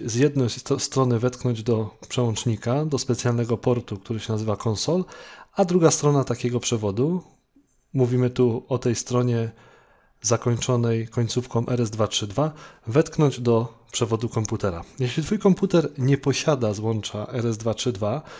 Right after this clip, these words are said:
a coraz cię-, częściej się to zdarza, szczególnie w przypadku, kiedy posiadasz laptopa, powinieneś użyć specjalnego rodzaju, y, przejściówki. Tak, taka przejściówka wygląda. Jest to przejściówka z interfejsu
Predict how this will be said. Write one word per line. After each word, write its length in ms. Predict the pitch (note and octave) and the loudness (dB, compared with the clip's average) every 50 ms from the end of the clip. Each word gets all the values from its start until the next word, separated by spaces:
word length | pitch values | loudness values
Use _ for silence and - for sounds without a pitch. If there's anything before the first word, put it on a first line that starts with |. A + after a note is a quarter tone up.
| - - - - | -18 -20 -6 -2
a 80 | - | -2
coraz 320 | A#2+ - C3 B2+ A#2+ A#2 - | 0 2 2 2 2 0 0
cię-, 300 | - - C3 C3 B2+ - - | 0 2 2 2 0 -2 -2
częściej 360 | - - C3+ B2+ - - B2+ | 0 2 2 2 2 0 -2
się 120 | A#2+ - A#2+ | -2 -4 -2
to 120 | - B2 | -2 -2
zdarza, 460 | A#2 A#2 A#2 G#2+ G#2 A#2+ C3 C#3 D3+ D#3+ | 0 2 2 2 2 2 0 -2 -2 -4
szczególnie 580 | E3 - - C3 A#2+ B2 A#2+ A#2 A#2 A#2+ A2+ A2 - - - - - | -8 -4 -2 0 0 0 0 -2 -2 -2 -2 -4 -6 -10 -20 -20 -20
w 80 | - - | -12 -6
przypadku, 400 | - - A#2+ - A#2+ - - A#2 | -4 -2 0 0 0 0 -2 -4
kiedy 220 | - B2+ A#2+ A#2+ | -2 -2 0 0
posiadasz 600 | A2+ - A#2+ - - A#2+ A2 A2 G#2+ G#2 - - - | -2 -2 -4 -2 -2 0 0 0 0 0 -2 -4 -4
laptopa, 720 | A#2+ A#2 A#2 A2+ G#2+ - - A#2+ G#2 - A#2 A#2+ D3 D#3+ - - - - - - - - - - | -2 0 0 0 -2 -2 -2 -4 -2 0 0 0 0 -2 -4 -8 -16 -20 -20 -20 -20 -20 -20 -2
powinieneś 560 | - F3+ E3 E3 E3+ F3+ F3+ F3 D3 - - - | 2 4 6 6 6 8 6 6 4 2 0 -2
użyć 360 | D#3+ D3 D3 C#3+ C#3 - - - - | 0 2 2 2 0 0 -6 -12 -10
specjalnego 720 | - - - - C3+ B2 - - C#3+ C#3 D3+ D3+ D3 D3 C#3+ | -8 -4 0 0 0 2 2 2 4 4 4 2 4 4 4
rodzaju, 580 | C#3 C3 A#2+ C3 C3 B2+ C3 C3 C3 B2+ B2 A#2+ - - | 4 2 2 4 4 4 4 4 2 2 0 -4 -6 -4
y, 140 | C3 B2 A#2 | -4 -4 -2
przejściówki. 840 | - - - C3+ A#2+ - - - G#2+ - - - C3 D3 F3 F3+ E3+ - - - _ | 0 2 2 2 2 0 -2 -4 -4 -6 -4 -2 0 2 2 2 0 -2 -8 -8 _
Tak, 300 | - E3+ D#3+ - - - - - _ _ _ | 0 0 0 0 -4 -16 -20 -20 _ _ _
taka 240 | - C3+ B2+ - B2+ | -4 -4 -2 -2 -2
przejściówka 500 | B2 - B2+ A#2+ - - C#3 - - B2 | -2 -2 -2 -2 -2 -4 -4 0 0 2
wygląda. 560 | A#2 B2+ A2+ A#2 A2+ A2 G#2 A2+ C3+ D#3+ E3+ - - - - - - - | 2 2 2 2 2 2 2 2 0 0 0 -4 -10 -16 -20 -20 -10 -8
Jest 120 | - G3 - | -6 -2 0
to 80 | G3 | 0
przejściówka 640 | F#3 - - C#3+ - - - E3+ - - - D3 C3 | 2 2 2 0 0 0 -2 -2 -2 0 2 2 2
z 120 | A#2 - | 2 2
interfejsu 920 | - D3 C3 - C3 A#2 - - C#3 C3 B2 - - C3 B2+ A#2+ A#2 A#2+ | 0 0 0 0 0 0 2 2 2 2 2 2 0 2 2 0 0 -4